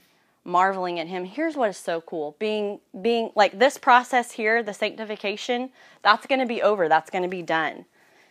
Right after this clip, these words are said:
I'm gonna be made into this perfect image. I'm gonna be whole. I'm gonna be whole, and I'm gonna know my Maker face to face.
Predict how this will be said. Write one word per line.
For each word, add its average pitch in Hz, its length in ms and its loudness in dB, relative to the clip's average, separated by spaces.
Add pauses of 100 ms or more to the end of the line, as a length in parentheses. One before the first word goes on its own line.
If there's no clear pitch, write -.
(160)
I'm 202 100 -2
gonna 220 160 -2
be 202 140 -4
made 190 280 -2
into 196 120 -10
this 175 200 -8
perfect 196 640 -6
image. 160 320 -4
I'm 170 100 -4
gonna 185 140 -4
be 185 100 -8
whole. 165 520 0 (680)
I'm 185 80 -6
gonna 185 140 -2
be 185 120 -10
whole, 196 280 4
and 175 120 0
I'm 170 80 -2
gonna 170 140 -4
know 175 260 0
my 175 180 -2
Maker 170 400 -4 (380)
face 175 260 -4
to 170 120 -10
face. 160 580 -8